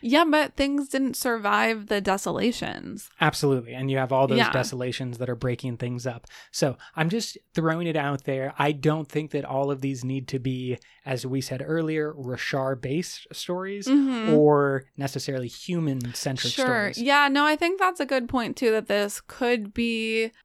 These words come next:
Speaker 1: um, a story from a different planet, and Hoid is inserting words that will make sense on
Speaker 2: Yes.
Speaker 1: Roshar. So, like, even I'm thinking, and I'm gonna come back to this, but I'm thinking maybe this is a Scadrian story,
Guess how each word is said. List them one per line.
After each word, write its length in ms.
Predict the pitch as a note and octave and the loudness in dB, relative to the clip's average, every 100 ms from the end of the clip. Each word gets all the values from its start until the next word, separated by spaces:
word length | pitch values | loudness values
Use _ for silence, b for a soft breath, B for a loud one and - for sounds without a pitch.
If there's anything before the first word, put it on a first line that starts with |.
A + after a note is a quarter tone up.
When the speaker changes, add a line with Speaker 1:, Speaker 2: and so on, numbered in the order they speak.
| - | 2
Speaker 1:
um, 400 | G#3+ G3+ F#3+ F#3 | 6 6 4 -2
a 80 | G#3+ | -4
story 520 | G#3+ - G#3 F#3+ G3 | -2 0 2 2 0
from 280 | G3+ G#3+ G3+ | 0 0 2
a 120 | - | 0
different 380 | G3+ G#3 G3+ F3+ | 0 0 -2 -6
planet, 480 | - F3+ F#3+ B3+ - _ | -4 -2 0 0 -2 _
and 140 | G#3+ | -2
Hoid 580 | G#3 - G#3+ F3+ F#3+ F3 - | -2 -2 0 2 2 0 0
is 560 | G3 - - G3 F3+ b b _ - | 2 2 2 0 -2 b b _ 4
inserting 880 | B3 B3 B3 A#3 A#3 A3+ A3 A3+ - _ - | 6 6 6 4 4 2 -2 -8 -10 _ -4
words 400 | G3 G#3 G#3+ G3 | 2 2 2 2
that 140 | - | 2
will 140 | F#3+ | 2
make 240 | F#3+ F3+ - | -2 -4 -6
sense 480 | - F3+ A#3 D#4 - - | -2 2 2 2 -2 2
on 120 | C#4+ | 4
Speaker 2:
Yes. 200 | D4 - | 4 4
Speaker 1:
Roshar. 240 | D4 E4 | 2 2
So, 140 | D#4+ A3+ | 0 0
like, 300 | G3+ F3+ - B B _ | 2 0 -4 B B _
even 560 | C#4 C#4 C#4+ C#4 C4+ C4 _ - | 0 2 2 2 0 -4 _ 0
I'm 180 | A3+ A#3+ | 2 2
thinking, 340 | A#3 G#3 G#3 - | 0 -2 -4 -4
and 160 | G3 | -4
I'm 80 | F#3+ | -2
gonna 160 | F#3+ G3 | -4 -4
come 140 | G#3 | -2
back 160 | F#3+ F#3+ | -2 -2
to 80 | F#3 | -6
this, 220 | - - | -8 -4
but 160 | G3+ | -2
I'm 120 | G#3 G#3+ | 0 0
thinking 380 | A3 G3+ G3 | -2 -4 -4
maybe 300 | F#3+ A#3 D4+ | 2 6 6
this 260 | C4+ C4+ B3+ | 6 2 2
is 340 | A#3 A3+ A#3 - | 2 2 -2 -2
a 360 | A3 A3+ A3 - - | 0 2 0 -4 -8
Scadrian 800 | - G3 B3 C#4+ A#3+ D#3 F#3+ A3+ _ | -2 4 4 4 2 0 -2 -6 _
story, 580 | - G#3+ F#3+ E3+ F3+ | -6 -2 0 0 -4